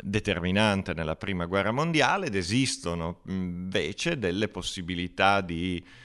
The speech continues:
eh, astrazione monumentale, di sintesi plastica, di sintesi,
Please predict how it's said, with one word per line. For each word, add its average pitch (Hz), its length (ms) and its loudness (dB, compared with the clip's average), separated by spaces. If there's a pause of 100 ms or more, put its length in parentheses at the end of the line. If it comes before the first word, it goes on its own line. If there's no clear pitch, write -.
(220)
eh, 62 220 -8
astrazione 104 960 0
monumentale, 98 1160 4
di 87 140 -4
sintesi 104 1600 -2
plastica, 95 840 4
di 76 140 -6
sintesi, 87 1040 -2